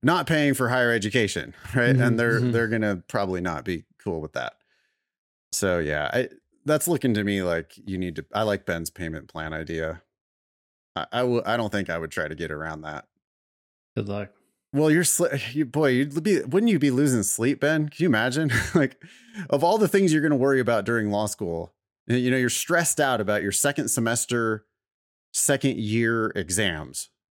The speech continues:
Speaker 2: And then you have this idea in the back of your head that maybe none of this will pan
Speaker 1: <laughs>
Speaker 2: out as you
Speaker 1: One percent of
Speaker 2: expected.
Speaker 1: your brain is like, "Also, you
Speaker 2: Yeah,
Speaker 1: should
Speaker 2: that's
Speaker 1: worry
Speaker 2: not
Speaker 1: about
Speaker 2: worth
Speaker 1: this."
Speaker 2: it. That's not
Speaker 1: Yeah.
Speaker 2: worth it.
Speaker 1: <laughs> Three A M and you're, like, cold sweats about this potential character and fitness issue.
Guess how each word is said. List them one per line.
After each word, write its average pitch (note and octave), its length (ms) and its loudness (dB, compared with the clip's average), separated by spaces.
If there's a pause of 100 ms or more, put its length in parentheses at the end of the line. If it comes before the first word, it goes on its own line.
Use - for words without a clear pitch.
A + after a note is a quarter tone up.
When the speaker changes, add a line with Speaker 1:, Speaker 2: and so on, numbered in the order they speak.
(520)
Speaker 2:
And C#3+ 80 4
then D3 100 2
you C#3+ 80 2
have C#3+ 140 0
this C3 160 0
idea C3 400 0
in A#2+ 80 -2
the A2 60 -4
back A#2+ 260 -2
of - 60 -4
your A#2 100 0
head A2 240 -6
that G#2+ 100 -4
maybe A2 380 -4
none G#2+ 260 -4
of G#2 80 -6
this G#2 280 -8
will G2+ 380 -4
pan G#2+ 320 -6
Speaker 1:
<laughs> G#2 60 0
Speaker 2:
out - 220 2 (300)
as - 80 0
you - 60 4
Speaker 1:
One D3 140 4
percent C#3+ 300 0
of C#3 60 2
Speaker 2:
expected. B2+ 140 -2
Speaker 1:
your A2+ 100 0
brain A2+ 380 -2
is G2 140 -4
like, G2 240 -2
"Also, G2+ 540 0
you A#2 80 4
Speaker 2:
Yeah, A2+ 140 4
Speaker 1:
should G#2 100 -4
Speaker 2:
that's A2 180 0
Speaker 1:
worry C3 100 4
Speaker 2:
not G2+ 60 2
Speaker 1:
about F#3 160 2
Speaker 2:
worth G3+ 120 0
Speaker 1:
this." G#2+ 320 2
Speaker 2:
it. - 60 -20 (600)
That's G#2+ 220 -6
not G#2+ 100 -2
Speaker 1:
Yeah. F#2+ 300 4
Speaker 2:
worth F2 100 -2
it. G2 40 -20 (420)
Speaker 1:
<laughs> - 20 -
Three C#3+ 540 4
A B2+ 220 4
M C3 440 2
and A2 140 2
you're, G#2+ 180 0 (180)
like, C3 280 -2 (300)
cold B2 380 0
sweats A#2 500 2
about G#2+ 540 -2
this A#2 200 0
potential A#2 540 -2
character A2 420 -2
and F#2+ 100 -4
fitness A#2 360 -4
issue. B2 580 -2